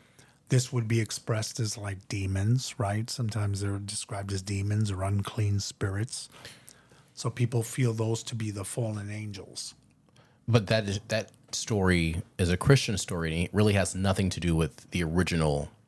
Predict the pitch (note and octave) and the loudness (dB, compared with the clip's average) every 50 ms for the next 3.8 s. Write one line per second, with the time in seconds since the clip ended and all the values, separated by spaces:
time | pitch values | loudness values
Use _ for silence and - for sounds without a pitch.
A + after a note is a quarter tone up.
0 | _ _ _ - C3+ B2 C#3 C#3+ C3+ F#2 - C#3 C#3+ C#3 B2+ B2+ C3+ B2+ - - | _ _ _ 2 6 8 8 8 6 4 2 4 4 6 8 8 8 8 6 2
1 | B2 - B2 B2 A#2+ A#2 - - B2 A#2 A2 A2 A2+ A#2 A2+ A2 A#2 A2+ A2+ A2 | 2 4 6 6 6 4 4 4 4 4 6 6 6 4 6 4 4 4 4 4
2 | G#2 G#2+ A#2 A2 G#2+ G#2 - - A2 G#2 G2 - G#2+ G#2 G#2 G2+ G#2 A#2 G#2 G2+ | 2 2 2 2 2 0 0 0 0 0 2 2 2 4 4 2 2 0 -2 -4
3 | - - A#2+ G2+ G2 G2 G#2+ G2+ F#2 E2+ - - - - - | -4 -2 -2 -2 -2 -2 -2 -2 -2 -4 -6 -10 -12 -16 -20